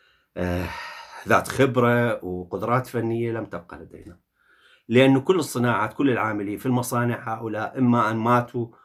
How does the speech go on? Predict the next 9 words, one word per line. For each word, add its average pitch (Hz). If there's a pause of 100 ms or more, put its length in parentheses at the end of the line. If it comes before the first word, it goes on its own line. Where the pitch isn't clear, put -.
(560)
أو 131
اندثروا 123
أو 110
راحت 123
خبراتهم 120
أو، 117
أو 113
ه-، 151
هجروا 110